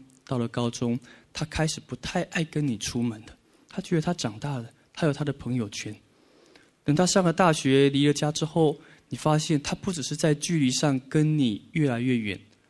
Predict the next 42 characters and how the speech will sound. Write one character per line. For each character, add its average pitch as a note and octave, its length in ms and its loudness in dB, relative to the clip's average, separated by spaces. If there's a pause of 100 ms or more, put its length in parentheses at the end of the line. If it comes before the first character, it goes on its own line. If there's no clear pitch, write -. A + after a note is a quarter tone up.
(380)
他 - 120 -6
在 C3 160 -2
心 C#3+ 440 0
里， A2+ 200 -6 (340)
在 C3+ 140 -2
信 C3 300 0
仰 G#2+ 220 -6
里 G#2 180 -8 (280)
也 G#2 180 -10
跟 A#2 240 -2
你 G2+ 260 -6 (120)
越 A#2 260 0
来 F#2 400 -12 (580)
越 A2 180 -6
远。 - 280 -16 (1900)
他 - 140 0
宁 E3 120 2
愿 F3 100 4
跟 E3 140 2
他 E3+ 100 2
的 D3 80 4
同 C3 240 0
学、 B2 400 0 (200)
跟 C3+ 120 -4
他 C#3 120 -2
的 C3 40 -2
朋 A#2 260 -4
友 A2+ 300 -2
一 D#3 80 -2
起 B2 140 -4
出 - 160 -14
去 - 180 -8
玩， G#2+ 400 -6 (1400)
他 - 140 -8
不 - 120 -14
太 F3 160 -2
喜 A#2+ 180 -4
欢 B2+ 320 -2
再 B2+ 100 -6
来 A2+ 120 -4
教 G#2+ 260 -6
会， G#2 280 -8